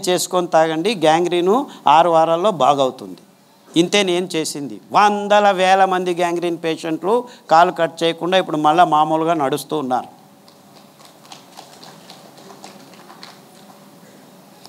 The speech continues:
సామెల్లో, వెర్రి నువ్వుల్లో, ఆ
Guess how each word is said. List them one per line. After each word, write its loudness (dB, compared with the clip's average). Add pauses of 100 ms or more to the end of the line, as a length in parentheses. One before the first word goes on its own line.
(220)
సామెల్లో, 2 (280)
వెర్రి 0
నువ్వుల్లో, 0 (500)
ఆ 4